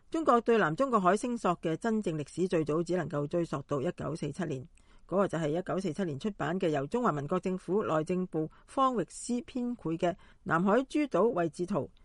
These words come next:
據稱，當時嘅總統蔣介石希望以此為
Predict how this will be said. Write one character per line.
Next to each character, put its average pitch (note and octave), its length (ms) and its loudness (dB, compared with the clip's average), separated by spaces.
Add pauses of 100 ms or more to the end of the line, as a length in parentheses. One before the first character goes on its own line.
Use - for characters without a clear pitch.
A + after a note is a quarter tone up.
(140)
據 F3 140 2
稱， G3+ 200 0 (120)
當 G#3 200 0
時 C3 200 -6
嘅 E3+ 180 2 (220)
總 F#3 180 -2
統 G#3 180 0
蔣 F3+ 200 0
介 F3 120 0
石 D3 200 0 (280)
希 D#4+ 120 0
望 G#3 120 8
以 F#3+ 140 4
此 G3 180 0
為 D#3 220 4